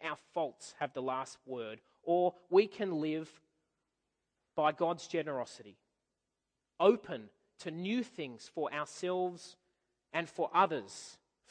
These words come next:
free to not judge, without giving in to others' foolishness, and to live with a radical generosity of spirit.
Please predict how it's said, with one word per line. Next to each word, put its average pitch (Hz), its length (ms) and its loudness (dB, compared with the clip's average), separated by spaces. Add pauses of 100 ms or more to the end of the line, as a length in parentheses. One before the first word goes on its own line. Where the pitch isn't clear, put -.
(140)
free 240 340 4
to 196 360 -2 (280)
not 202 420 -4
judge, 110 600 -8 (640)
without 240 300 2
giving 165 220 2
in 160 100 -4
to 156 140 0
others' 139 360 0
foolishness, 147 680 -6 (1400)
and 156 140 -8
to 175 100 -6
live 190 380 2
with 175 100 4
a 156 60 0
radical 180 540 -2
generosity 143 640 -6
of 123 80 -10
spirit. 117 480 -12